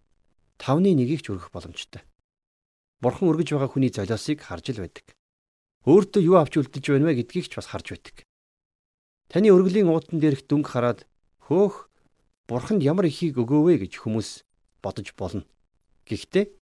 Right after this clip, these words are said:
бурхан таны хэр ихийг өргөж байгаа биш харин хэр ихийг өөртөө авч үлдэж байгааг л харддаг юм шүү.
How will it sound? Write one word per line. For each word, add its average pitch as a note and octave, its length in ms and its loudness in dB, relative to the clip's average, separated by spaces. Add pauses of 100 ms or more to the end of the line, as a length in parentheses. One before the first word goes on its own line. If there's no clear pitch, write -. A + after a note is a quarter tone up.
(360)
бурхан F#3+ 320 -2
таны F3 400 2 (220)
хэр F#3+ 320 0
ихийг C#3 320 -2
өргөж C3 240 -4
байгаа F#2 240 -10
биш - 80 -16
харин F3+ 320 -2 (240)
хэр A3 320 -2
ихийг D3 320 -2
өөртөө E3+ 480 2
авч G#2+ 240 -4
үлдэж C3 320 -4
байгааг G#2+ 240 -6
л C3+ 160 -10
харддаг - 240 -16
юм - 80 -12
шүү. - 160 -16